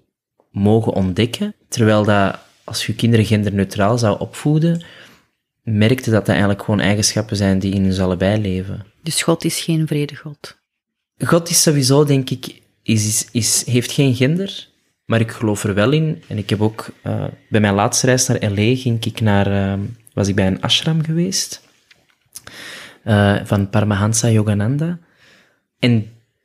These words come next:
Speaker 1: die zijn ervan overtuigd, en ik ook, dat wij echt, wij zijn in een volgende cyclus. We zijn echt het patriarchaal aan het verlaten. En we gaan echt in een matriarchaal, we gaan echt gewoon,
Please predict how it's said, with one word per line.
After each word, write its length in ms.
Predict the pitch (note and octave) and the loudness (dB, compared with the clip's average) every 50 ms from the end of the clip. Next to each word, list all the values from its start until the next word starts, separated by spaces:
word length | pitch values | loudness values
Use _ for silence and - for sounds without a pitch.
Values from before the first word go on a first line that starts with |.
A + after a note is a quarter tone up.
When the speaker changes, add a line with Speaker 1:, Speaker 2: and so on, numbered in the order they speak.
| _ _ _ | _ _ _
Speaker 1:
die 180 | - A#2+ A#2 | 0 0 2
zijn 280 | G#2 A2 A2 A2+ B2+ C#3 | 4 4 2 2 2 2
ervan 260 | C3 B2+ A#2 A2+ A2 | 2 2 2 4 2
overtuigd, 680 | G#2+ G#2 G2 G#2 - - G2 G2 A2+ D3+ D#3 - - - - | 2 0 -2 -6 -4 0 0 0 2 0 -2 -8 -12 -12 -6
en 160 | G#2 G#2+ - | -4 -4 -4
ik 220 | - G#2+ - - | -4 -6 -6 -4
ook, 520 | - F#2+ G#2 C3+ - - - - - - _ _ _ _ _ _ _ _ | -4 -4 -2 -4 -6 -10 -16 -20 -20 -20 _ _ _ _ _ _ _ _
dat 120 | - A2 | 0 2
wij 120 | G#2 G#2 - | 2 2 0
echt, 540 | - A2 - - - - - - - - _ _ _ _ _ _ _ _ _ _ _ _ | -2 -4 -6 -8 -12 -12 -12 -14 -14 -18 _ _ _ _ _ _ _ _ _ _ _ _
wij 140 | - B2 A#2 | 0 2 4
zijn 160 | A2 A#2 B2+ | 4 4 4
in 100 | C3 B2+ | 4 4
een 120 | A2+ G#2+ | 4 2
volgende 320 | F#2+ A2 A#2 A#2+ A#2 A2 G2+ | 2 2 2 2 2 0 0
cyclus. 800 | - - - A#2 A2 - - G2 G2+ - - - - - - _ _ _ _ _ | -2 -2 -2 -4 -4 -6 -6 -6 -6 -6 -8 -10 -10 -14 -18 _ _ _ _ _
We 80 | - A2+ | -2 2
zijn 220 | G#2 A2 A2 A2 | 2 4 2 2
echt 160 | - - - - | 0 -4 -4 -6
het 140 | - - - _ _ - | -8 -8 -10 _ _ -6
patriarchaal 680 | G#2 A2 - - A2+ G2+ G2+ - - A2 A2 A2 G#2 | -6 -6 -2 -2 -2 -2 -2 -2 -2 0 0 0 0
aan 100 | - G2 | 0 -2
het 140 | F#2+ F2+ - | -2 -4 -6
verlaten. 640 | - - G2 G2+ F#2+ F#2 G2+ B2 B2+ - C#3 C#3+ C#3+ - - - - - - - - _ | -6 -6 -4 -4 -4 -4 -4 -6 -6 -6 -6 -8 -8 -12 -18 -20 -20 -20 -20 -20 -18 _
En 100 | - A2 A2 | 0 2 2
we 60 | G#2+ | 2
gaan 220 | - A2 A2 A2 | 2 2 0 0
echt 220 | - A2 A2 - - | 0 -2 -4 -2 -2
in 80 | G#2+ | 0
een 180 | G#2+ G2 G2 G2 | 0 0 0 0
matriarchaal, 760 | G2+ G2+ - - G#2+ G2+ G#2 G#2+ - - F#2 G2+ G2 G2 G2 | -2 -2 -2 -2 -2 -2 -2 -4 -4 -4 -2 0 0 -2 -2
we 60 | G2+ | -2
gaan 200 | G2 G2+ F#2+ - | -2 -2 -2 -2
echt 240 | - - - - - | -2 -6 -8 -8 -4
gewoon, 320 | - A2 G#2+ G2+ G2 G2 | -2 0 0 0 -2 -4